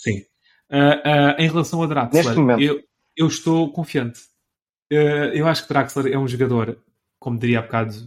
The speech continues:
Speaker 1: ah, o nosso colega Diogo e Jorge Jesus, com nota artística,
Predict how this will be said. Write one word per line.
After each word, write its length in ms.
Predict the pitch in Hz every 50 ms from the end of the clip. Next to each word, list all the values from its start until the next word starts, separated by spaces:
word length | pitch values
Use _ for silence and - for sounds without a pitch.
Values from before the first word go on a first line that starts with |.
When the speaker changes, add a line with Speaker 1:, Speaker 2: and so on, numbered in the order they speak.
| - -
Speaker 1:
ah, 260 | 113 113 110 110 107
o 80 | 107
nosso 200 | 113 117 110 -
colega 240 | - 120 117 113 123
Diogo 440 | 120 127 143 139 127 113 101 113 -
e 80 | - 135
Jorge 220 | 117 117 117 107
Jesus, 260 | 110 117 123 117 - -
com 160 | - - 143
nota 220 | 139 131 131 131
artística, 600 | 120 123 - 104 95 - - 101 - - 104 104